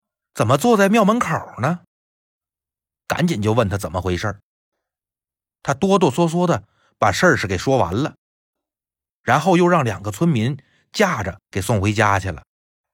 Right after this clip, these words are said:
从这以后啊，每年农月的六月十四晚上，这个村的村民从来不出村儿，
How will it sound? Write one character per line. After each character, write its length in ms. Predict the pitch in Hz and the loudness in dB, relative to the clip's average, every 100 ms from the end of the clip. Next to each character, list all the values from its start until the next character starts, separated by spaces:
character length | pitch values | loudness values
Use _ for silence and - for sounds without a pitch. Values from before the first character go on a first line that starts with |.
| _ _ _ _ _ _ _ _ _ _ _ _ _ _ _ _ _ _ _ - | _ _ _ _ _ _ _ _ _ _ _ _ _ _ _ _ _ _ _ -10
从 180 | 107 | -4
这 140 | 123 127 | 0 0
以 140 | 85 | -2
后 240 | 87 160 87 | 0 0 0
啊， 140 | 78 _ _ _ _ _ _ _ _ _ - | -6 _ _ _ _ _ _ _ _ _ -6
每 280 | 113 107 87 | -4 -2 0
年 280 | 101 196 | 2 2
农 260 | 180 104 127 | 2 0 0
月 100 | 143 | 2
的 120 | 95 | 2
六 180 | 113 104 | 0 0
月 80 | 92 | -2
十 160 | - | -4
四 160 | - - | -8 -6
晚 260 | 90 78 85 | -4 -6 -8
上， 220 | 85 80 _ _ _ _ _ _ _ _ | -12 -14 _ _ _ _ _ _ _ _
这 200 | - 135 | -2 0
个 120 | 87 85 | 0 -2
村 200 | 123 117 | -2 -2
的 80 | |
村 200 | 90 120 | -4 -4
民 280 | 117 92 107 110 _ _ _ _ - | -2 -2 -4 -8 _ _ _ _ -20
从 380 | - 95 110 | -8 -4 -2
来 240 | 151 90 127 | -2 -2 -2
不 180 | 123 87 | -4 -6
出 160 | 87 | -8
村 180 | 80 87 | -8 -8
儿， 120 | 82 | -8